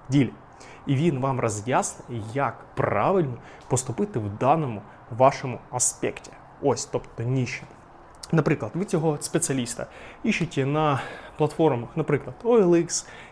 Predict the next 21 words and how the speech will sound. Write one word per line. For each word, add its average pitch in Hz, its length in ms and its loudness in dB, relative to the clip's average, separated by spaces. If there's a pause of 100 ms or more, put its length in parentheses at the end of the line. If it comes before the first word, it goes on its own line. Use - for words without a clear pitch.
Instagram, 180 760 -2
YouTube, 190 400 -2
TikTok, 175 320 0 (380)
везде. 135 360 0
Багато 139 460 4 (280)
соцмереж 196 600 2 (340)
і 147 80 -2
багато 135 360 0
істочників 135 400 -6
трафіка, - 340 -6
де 135 200 2
ви 131 120 0
можете 151 320 -6
знайти 135 320 -4
такого 147 320 -2
спеціаліста. - 500 -10 (380)
Ви 247 240 2
назначаєте 202 500 0
созвон, 196 460 2
либо 160 140 2
він, 160 340 0